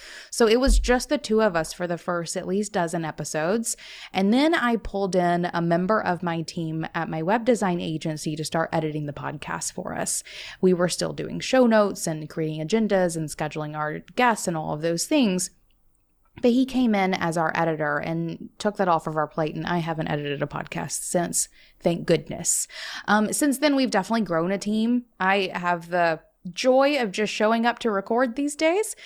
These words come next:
um, which is really nice. So we've definitely grown in production, but in those early, no, especially the early, um, sort of dozen episodes, everything was,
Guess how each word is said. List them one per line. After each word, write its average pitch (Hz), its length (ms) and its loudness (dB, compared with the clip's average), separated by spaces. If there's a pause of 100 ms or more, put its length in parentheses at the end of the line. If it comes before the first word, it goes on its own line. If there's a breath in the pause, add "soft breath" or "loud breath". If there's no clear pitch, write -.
(220 loud breath)
um, 220 260 4
which 233 200 -2
is 240 160 0
really 233 200 2
nice. 220 200 0
So 226 80 2
we've 226 120 0
definitely 220 340 0
grown 180 360 0
in 208 140 0
production, 196 480 0
but 170 100 -2
in 175 100 0
those 269 220 0
early, 220 480 0 (720)
no, 247 180 4 (180)
especially 285 500 0
the 262 160 4
early, 214 480 0
um, 190 300 0
sort 208 180 -4
of 185 120 -6
dozen 180 300 0
episodes, 226 800 0
everything 170 640 -2
was, 147 200 -10